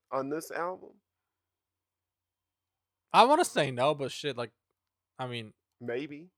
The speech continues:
Speaker 1: But
Speaker 2: maybe.
Speaker 1: what would it
Speaker 2: I mean,
Speaker 1: be?
Speaker 2: there's
Speaker 1: Who knows? I got a song
Speaker 2: I'm, like,
Speaker 1: for you.
Speaker 2: looking, I'm trying to, like, I don't know which one of these I wanna listen to
Speaker 1: Uh,
Speaker 2: that often.
Speaker 1: so Vamp Anthem.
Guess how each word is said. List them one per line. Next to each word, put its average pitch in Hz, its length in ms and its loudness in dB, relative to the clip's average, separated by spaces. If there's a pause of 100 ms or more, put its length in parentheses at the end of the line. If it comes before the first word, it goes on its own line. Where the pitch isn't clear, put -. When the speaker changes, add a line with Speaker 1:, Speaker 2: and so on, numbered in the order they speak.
(480)
Speaker 1:
But 127 120 -6
Speaker 2:
maybe. 120 120 2
Speaker 1:
what 151 100 8
would 160 100 2
it 156 60 2
Speaker 2:
I - 40 -4
mean, 170 120 2
Speaker 1:
be? 135 40 -6
Speaker 2:
there's 135 180 -8 (3250)
Speaker 1:
Who 160 140 0
knows? 110 340 -8 (240)
I 240 120 12
got 240 160 12
a - 40 6
song 170 220 12
Speaker 2:
I'm, 151 60 4
like, 214 140 10
Speaker 1:
for 139 60 4
you. 151 60 8
Speaker 2:
looking, 185 240 10
I'm 185 160 8
trying 180 180 6
to, 175 60 0
like, 156 280 6
I 139 100 4
don't 156 200 4
know 147 140 2
which 147 180 0
one 151 120 0
of 147 60 -2
these 139 280 -4 (560)
I 135 80 4
wanna 143 240 6
listen 139 360 -2
to 127 360 -6 (680)
Speaker 1:
Uh, 147 420 12
Speaker 2:
that - 80 2
often. 120 400 -4
Speaker 1:
so 160 520 8
Vamp 175 460 10
Anthem. 220 580 4